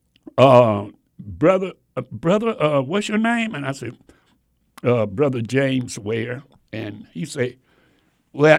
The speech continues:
at that time, I'm sorry, I was calling myself Elder James Ware. And he said, "Well, uh, let me ask you something. What did you,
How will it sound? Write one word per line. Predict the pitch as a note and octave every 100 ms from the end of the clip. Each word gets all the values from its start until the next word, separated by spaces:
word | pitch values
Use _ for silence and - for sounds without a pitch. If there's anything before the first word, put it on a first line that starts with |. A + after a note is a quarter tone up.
| -
at | F3+ -
that | A3 A3+
time, | E3 D3 C#3+
I'm | D#3 F#3
sorry, | D#3+ D3 D#3 E3+
I | C#3+
was | C#3+
calling | - D#3+ D3+ C#3
myself | C3+ B2+ - C#3 C#3 -
Elder | - G3 F3+ A#2+ G#2 A2 - _ _ G#2
James | A#2+ B2 A2+ F#2 -
Ware. | A#2+ A#2+ F2+ - _ _ _ _ -
And | - C#3+
he | C#3+
said, | C#3 E3 D3+ C3 C3+
"Well, | G3 G3+ F#3
uh, | E3+ D#3+ D3+ D3+
let | A#3+
me | B3+
ask | G#3 G3
you | F3+
something. | C3+ F3 B2+ G2 _ _ _ _ -
What | C3+ F#2+ G#2 E3+ C#4 A#3+
did | G#3+ -
you, | F#3 F#3+